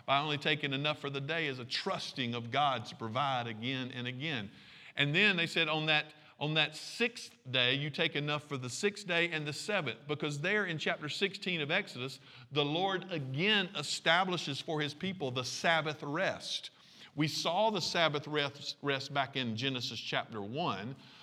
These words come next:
uh, where the Lord established that by how he handled creation. Six days he created. On the seventh day he rested. He lays the framework for that. But here,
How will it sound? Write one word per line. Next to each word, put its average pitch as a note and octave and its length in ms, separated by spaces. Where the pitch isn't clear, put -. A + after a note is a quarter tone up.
uh, A#2+ 260
where B2+ 180
the B2 120
Lord C3 260
established C3+ 680
that C3 220
by B2 140
how C3 260
he G3+ 320
handled C#3 440
creation. G#2+ 520
Six - 460
days D3+ 280
he C3+ 100
created. B2+ 280
On B2 80
the A#2 80
seventh E3+ 480
day C#3+ 160
he B2+ 160
rested. B2+ 640
He F#3+ 180
lays E3+ 380
the D3+ 100
framework F#3 600
for A#2+ 140
that. C#3 260
But C#3 140
here, F#3 460